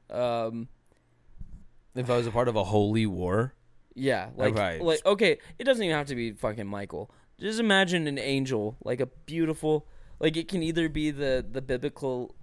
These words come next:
Speaker 1: biblic-, <sighs> the accurate angel where it's just a bunch of eyes and, like,
Speaker 2: Uh-huh.
Speaker 1: orbiting each other and it looks like a fucking atom,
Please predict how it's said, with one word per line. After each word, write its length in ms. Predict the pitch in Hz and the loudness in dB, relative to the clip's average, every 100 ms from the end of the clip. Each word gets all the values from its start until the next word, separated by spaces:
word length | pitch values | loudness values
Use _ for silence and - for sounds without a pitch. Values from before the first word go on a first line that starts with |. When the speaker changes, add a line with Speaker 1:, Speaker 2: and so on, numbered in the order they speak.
| - 147 | -18 -2
Speaker 1:
biblic-, 540 | 147 151 - 170 160 - - 220 - - | 0 0 -4 -4 -4 -4 -12 -14 -12 2
<sighs> 680 | - - - - - - - | 4 4 -2 -12 -18 -18 0
the 160 | 170 | 2
accurate 380 | 185 254 - 196 | 4 2 4 0
angel 600 | - 165 160 156 135 135 - | 2 0 2 2 2 0 -4
where 180 | 156 143 | 0 2
it's 120 | 143 | 0
just 160 | 156 160 | -4 -4
a 40 | |
bunch 240 | 139 143 143 | -2 -2 -2
of 80 | - | 0
eyes 560 | 127 123 127 127 - - | 0 2 0 -4 -8 -8
and, 120 | 127 | -6
like, 200 | 117 123 | -2 -2
Speaker 2:
Uh-huh. 160 | 101 95 | -2 0
Speaker 1:
orbiting 380 | 127 123 123 120 | 0 0 -2 -6
each 180 | 117 | -6
other 140 | 127 120 | -2 0
and 80 | 117 | -2
it 20 | |
looks 180 | 117 - | -4 -6
like 80 | 117 | -8
a 20 | |
fucking 320 | - 120 110 | -6 -8 -8
atom, 460 | - 117 113 110 113 | -8 -8 -6 -8 -8